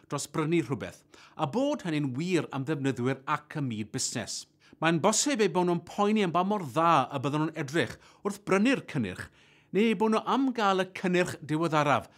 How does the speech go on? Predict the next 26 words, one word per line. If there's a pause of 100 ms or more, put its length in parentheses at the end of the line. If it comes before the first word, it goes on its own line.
(220)
neu
fwyaf
blaengar. (640)
Mae'r
rhesymau
cudd
hyn
yr (140)
un
mor
bwysig, (400)
ond
yn
aml
iawn (160)
yn
fwy
anodd
o
lawer
i
datgelu, (400)
felly
cofiwch (220)
wrando'n
ofalus